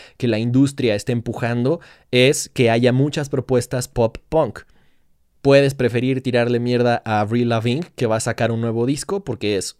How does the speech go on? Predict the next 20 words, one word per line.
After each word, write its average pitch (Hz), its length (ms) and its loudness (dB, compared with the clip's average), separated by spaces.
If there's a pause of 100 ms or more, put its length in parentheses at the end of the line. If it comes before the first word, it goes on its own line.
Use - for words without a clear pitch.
(120)
es - 200 -10
una 110 240 -4
poser, 190 500 -2
porque, 98 560 -6 (260)
porque 104 240 -8
es 101 120 -8
pop, - 420 -2
en 110 100 -12
realidad 101 400 -4
no 117 160 -4
es - 120 -8
rock. 208 340 -4 (280)
O 247 360 6 (340)
puedes 160 300 2
limitarte 143 840 -2 (300)
a 120 220 0
decir, 127 380 -4 (100)
"No 131 180 0
me 165 120 2
gusta", 208 520 -2